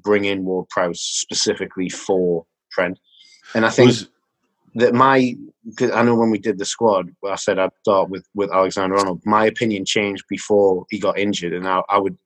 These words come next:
Speaker 1: absolutely go with Reece James now.
Speaker 2: Mm.
Speaker 1: Hundred percent. I think, I think the, the Champions League final sort of changed my opinion. I think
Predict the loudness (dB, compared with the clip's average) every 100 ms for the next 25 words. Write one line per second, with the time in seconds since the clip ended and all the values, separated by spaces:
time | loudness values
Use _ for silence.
0 | -4 -4 -4 -8 -4 -2 -2 -2 -4 -4
1 | -4 -4 -4 -4 -6 -8 -20 -20 -20 _
2 | _ _ _ -14 -14 -14 _ _ _ -6
3 | -2 0 -2 -2 -2 0 0 2 0 0
4 | -2 -2 -2 -2 0 0 0 0 -2 -2
5 | -2 -2 -2 -2 -4 -4 -4 -4 -4 -8
6 | -10 -8 -6 -6 -6 -6 -4 -4